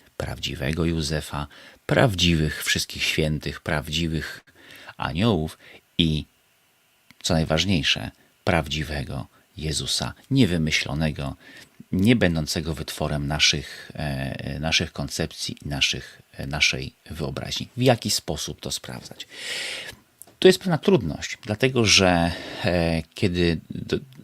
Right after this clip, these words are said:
doświadczamy pewnego przeżycia wiary, ono jest bardzo ciepłe, bardzo przyjemne, bardzo podniosłe.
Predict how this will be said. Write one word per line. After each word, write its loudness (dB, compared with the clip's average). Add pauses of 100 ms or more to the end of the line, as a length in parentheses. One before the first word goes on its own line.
(400)
doświadczamy 4
pewnego 0
przeżycia -2
wiary, -4
ono 0
jest -2
bardzo 2
ciepłe, -2
bardzo -4
przyjemne, 0
bardzo -2
podniosłe. -2